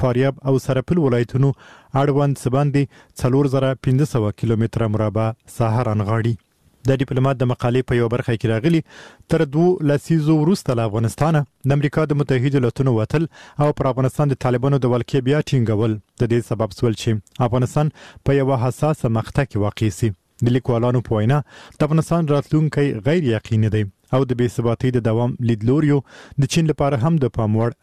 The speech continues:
اندېښنې ولړې کړې دي. د طالبانو حکومت چې د چین په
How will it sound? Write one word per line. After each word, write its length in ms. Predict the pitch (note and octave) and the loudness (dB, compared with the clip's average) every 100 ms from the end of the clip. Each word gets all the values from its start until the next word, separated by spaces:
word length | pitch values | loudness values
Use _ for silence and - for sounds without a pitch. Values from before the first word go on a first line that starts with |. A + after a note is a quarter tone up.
| C3 | 0
اندېښنې 420 | A2 A2 - A2+ A2 | 2 0 0 0 0
ولړې 300 | A2+ A#2 A2 - | 0 0 -2 -2
کړې 200 | A2 G2+ | -2 0
دي. 100 | A#2+ - _ _ - | 0 -2 _ _ -4
د 80 | D3+ E3 | -2 0
طالبانو 340 | D#3+ E3+ E3 | 0 2 2
حکومت 380 | D#3 - D3+ D#3 - | 2 2 2 2 0
چې 80 | D3 - - - C#3 | -2 -4 -20 -4 -2
د 80 | C#3 | 0
چین 160 | D#3 | 0
په 60 | C#3+ | 0